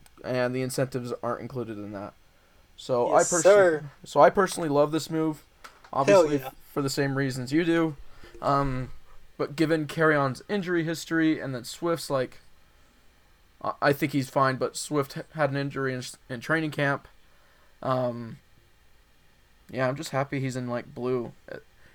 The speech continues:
Speaker 1: you know, that jersey swap picture came out today, and I tweeted out that it looks like one of those jersey swaps to, like, make fun of other fan bases, like when they put Aaron Rodgers in a Bears uniform
Speaker 2: Yeah.
Speaker 1: or whatever.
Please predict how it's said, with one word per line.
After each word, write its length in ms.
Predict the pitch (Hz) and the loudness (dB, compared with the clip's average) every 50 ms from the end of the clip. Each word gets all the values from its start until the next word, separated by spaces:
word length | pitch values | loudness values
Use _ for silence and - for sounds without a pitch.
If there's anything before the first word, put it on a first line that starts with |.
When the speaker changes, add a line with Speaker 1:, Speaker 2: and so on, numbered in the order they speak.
| - - - | -20 -10 -4
Speaker 1:
you 80 | 143 | 0
know, 100 | 151 147 | 2 4
that 240 | 139 143 139 - - | 6 6 4 4 2
jersey 300 | 139 - 160 160 151 156 147 | 0 2 2 2 2 0 0
swap 280 | - - 147 135 - | 2 4 2 2 2
picture 260 | - 151 - - 143 | 0 -4 -4 -4 -6
came 200 | 135 - 147 135 135 | -4 -2 0 0 0
out 160 | 131 127 - | 0 0 -2
today, 240 | - 131 135 135 131 | -4 -2 0 0 2
and 80 | 127 | 2
I 80 | 131 127 | 0 -2
tweeted 420 | 127 - - 139 139 127 131 131 | -2 0 0 0 2 2 2 4
out 240 | 131 131 127 123 - | 6 8 8 6 6
that 220 | 120 127 120 - - _ _ _ _ _ - - - _ _ _ - | 4 0 0 -2 -4 _ _ _ _ _ -20 -20 -20 _ _ _ -6
it 60 | - | -2
looks 200 | 143 151 143 - | -2 -2 0 0
like 160 | 160 143 139 | -2 -2 -2
one 120 | 143 143 143 | -2 -4 -2
of 60 | 143 | 0
those 220 | 135 139 135 131 131 | 0 0 0 0 -2
jersey 280 | - 139 135 131 131 127 | -2 -2 -2 -2 -2 -6
swaps 340 | - - 135 127 - - - | -2 0 0 0 0 -2 -4
to, 60 | 131 | -4
like, 140 | 131 131 - | -4 -2 -2
make 200 | 139 131 127 - | -2 -2 -2 -2
fun 160 | - 135 131 | -2 -2 0
of 60 | 131 131 | 2 0
other 160 | 131 131 131 | 2 0 0
fan 260 | 131 - 131 127 131 127 | -2 -2 -4 -4 -2 -2
bases, 380 | 123 127 127 - 127 131 120 | -2 -2 -2 -6 -8 -8 -6
like 160 | 123 123 123 | -6 -8 -6
when 80 | 135 123 | -6 -8
they 80 | 120 120 | -8 -6
put 220 | - - - - - | -4 -4 -4 -4 -4
Aaron 240 | - 123 120 120 113 | -4 -4 -4 -4 -2
Rodgers 400 | 110 127 127 127 - 123 123 123 | 0 0 0 0 -2 -6 -6 -6
in 80 | 113 | -8
a 60 | 104 | -8
Bears 320 | 110 123 143 156 160 156 139 | -2 4 6 6 6 4 2
uniform 640 | 156 151 143 139 - 151 147 147 143 143 143 139 139 _ _ - - - - | -2 -4 -4 -4 -4 -2 0 0 0 0 -2 -6 -8 _ _ -20 -20 -14 -4
Speaker 2:
Yeah. 220 | - 165 165 156 143 | 0 2 6 6 6
Speaker 1:
or 40 | 135 | 6
whatever. 480 | 135 135 135 135 131 135 135 135 135 | 6 4 4 2 2 0 0 -2 -2